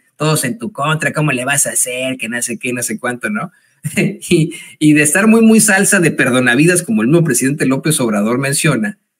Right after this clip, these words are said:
eh, de ahí, eh, termina en, en, en esto, ¿no? En, en tirarse al piso, en casi llorar, en decir,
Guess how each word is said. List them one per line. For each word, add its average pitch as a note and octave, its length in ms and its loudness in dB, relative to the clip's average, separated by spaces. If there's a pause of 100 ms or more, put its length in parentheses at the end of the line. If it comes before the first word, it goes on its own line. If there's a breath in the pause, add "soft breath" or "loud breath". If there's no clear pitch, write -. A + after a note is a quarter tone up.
(260)
eh, G#2+ 300 -6
de - 140 -4
ahí, G3+ 460 2
eh, B2+ 180 0
termina C#3+ 760 0
en, A#2 380 -6
en, - 320 -18
en A#2 180 -4
esto, - 440 0
¿no? B3 260 0
En, B2+ 260 -4
en - 140 -14
tirarse D#3 360 0
al F#3+ 140 4
piso, G#3+ 400 2
en F3 80 0
casi F#3+ 300 0
llorar, C#3+ 420 0
en E3 140 -2
decir, F3 400 0